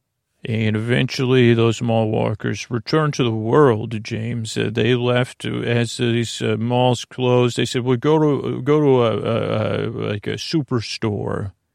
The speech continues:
And they said, "The fo-, the lights aren't right. The, the ceiling, th-, that's like walking around a warehouse, not a climate-controlled, uh, piece of paradise.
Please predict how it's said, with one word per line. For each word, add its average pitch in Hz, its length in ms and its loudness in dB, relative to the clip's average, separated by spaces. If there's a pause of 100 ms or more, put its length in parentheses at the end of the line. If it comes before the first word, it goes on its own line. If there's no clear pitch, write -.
(600)
And 117 120 -6
they 120 80 0
said, 113 280 -4
"The 110 60 -4
fo-, 127 360 -8
the 117 180 -6
lights 120 480 0
aren't 110 220 -2
right. 107 340 -6
The, 110 160 -4
the 110 140 -6
ceiling, 131 580 -2
th-, 127 220 -6
that's 123 260 -2
like 123 220 -2
walking 120 500 0
around 117 280 0
a 107 40 -2
warehouse, 113 800 0
not 117 160 0
a 110 80 -2
climate-controlled, 117 1200 -2
uh, 104 240 -4 (460)
piece - 280 -6
of - 80 -16
paradise. - 1000 -2